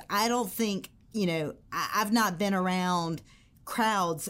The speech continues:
at all, unless you count the grocery store. <laughs> So, um, so it's gonna be, uh, you know, I, I just wonder how much, um,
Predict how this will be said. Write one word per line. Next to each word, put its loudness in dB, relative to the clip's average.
at -2
all, 0
unless 0
you -6
count -4
the -2
grocery -2
store. -8
<laughs> 4
So, -2
um, 0
so 2
it's 0
gonna 0
be, 0
uh, 2
you 2
know, 4
I, 0
I 2
just 0
wonder 4
how 2
much, 0
um, -2